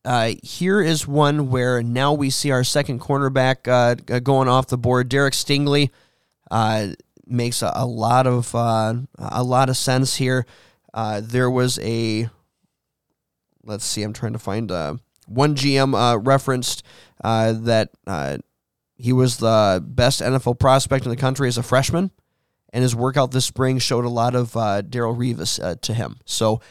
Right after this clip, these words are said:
uh, high ceiling is definitely there. Uh, it's, uh, some injury issues that have definitely been, been there as well. Uh, but there's elite talent, uh, there coming from a, a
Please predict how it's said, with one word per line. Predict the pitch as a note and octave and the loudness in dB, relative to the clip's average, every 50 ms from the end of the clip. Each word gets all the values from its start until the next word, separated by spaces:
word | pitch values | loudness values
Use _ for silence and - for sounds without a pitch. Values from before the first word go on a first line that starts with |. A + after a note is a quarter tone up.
| _ _ _ | _ _ _
uh, | - F#2+ F#2+ F2+ E2 - - | -4 -2 -2 -2 -2 -4 -6
high | - - E3 F3 F3 | -2 2 2 2 2
ceiling | E3 - - - F3+ F3+ F3 F3+ F3 D#3 A#2+ - - | 2 0 -2 -2 -2 -2 0 -2 -2 -4 -4 -6 -4
is | C3 C3 B2 | -6 -6 -2
definitely | - D3 D3 D3 - C#3+ D3+ C#3 - G#2 B2+ C3 | 0 0 0 0 0 -4 -6 -6 -4 -6 -6 -4
there. | B2+ C#3 C#3+ D3+ D3+ D#3+ D#3 - _ _ _ _ _ _ _ _ - | -4 -2 -2 0 0 0 -2 -4 _ _ _ _ _ _ _ _ -8
Uh, | - A#2+ A2+ A2+ A2+ G#2 - | -4 -2 -2 0 -2 -2 -2
it's, | - B2 A#2 - - - | -4 -6 -6 -6 -6 -4
uh, | G#2+ A2 G#2 G2 F#2 E2+ D#2+ B2 - _ _ _ _ _ _ - | -4 -2 -2 -2 -2 -4 -4 -8 -10 _ _ _ _ _ _ -10
some | - - B2 A#2+ A2+ - | -6 -4 -4 -4 -4 -2
injury | - C3 C#3 C3+ C3+ C#3 C#3+ C#3 C3+ - | -2 -2 -2 -2 -2 -4 -2 -2 -2 -2
issues | F#2+ C#3 C3+ - C3+ C3+ C3+ C3 B2+ | -2 -2 -2 -2 -2 -2 -2 -2 -2
that | - G#2+ - | -2 -2 -2
have | G#2 A#2+ B2 - | -2 -4 -6 -6
definitely | - F2+ A#2 - G2+ A2 | -8 -8 -6 -6 -6 -6
been, | A#2 A#2+ A2+ G#2 G#2 F2+ D#2+ - - - | -4 -4 -4 -4 -6 -6 -8 -12 -12 -10
been | - G2+ A2 | -8 -6 -6
there | G2+ F#2 F2+ | -4 -4 -4
as | E2 - - | -6 -6 -2
well. | - C3+ D3 D3 C#3+ C#3 - - - _ _ _ - | 2 4 4 4 4 2 -2 -8 -20 _ _ _ -6
Uh, | - G#2 F#2+ F2+ G#2+ | -2 -2 -2 -2 0
but | A2+ A2 A2 | -2 -2 0
there's | - C3+ C3 B2 | 2 2 2 2
elite | G#2 B2+ C3+ D3+ D#3 - - | 0 -2 -2 -2 -2 -2 0
talent, | - C#3+ C3+ C#3 C#3+ C#3+ - _ - - | 0 2 4 4 4 2 0 _ -4 -2
uh, | C#3 C3 A#2+ A#2+ A#2+ | 0 2 2 2 2
there | C3 C3 - | 2 2 2
coming | - - C3 B2+ C3+ B2 | 2 0 0 0 0 0
from | - C#3 B2+ A#2+ | 0 0 0 0
a, | G#2+ - - | 0 0 0
a | A#2 | -2